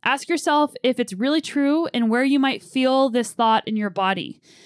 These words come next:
And last, say something to yourself like, "This is just a thought.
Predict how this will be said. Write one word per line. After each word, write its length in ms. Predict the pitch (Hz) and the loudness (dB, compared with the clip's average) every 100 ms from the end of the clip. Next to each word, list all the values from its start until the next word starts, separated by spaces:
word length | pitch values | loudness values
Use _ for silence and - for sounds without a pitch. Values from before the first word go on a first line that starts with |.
| - _ - | -20 _ -2
And 120 | 254 | 2
last, 260 | 302 370 | 2 0
say 180 | - 294 | -2 -2
something 400 | 311 320 285 277 | 0 0 2 0
to 120 | 262 262 | 0 0
yourself 400 | 240 240 233 233 | 0 0 0 0
like, 300 | 208 208 - _ _ | -2 -4 -14 _ _
"This 180 | - 285 | -4 0
is 140 | 349 | 0
just 220 | 294 302 - | 0 -2 -2
a 80 | |
thought. 380 | 262 247 214 170 | 0 2 2 0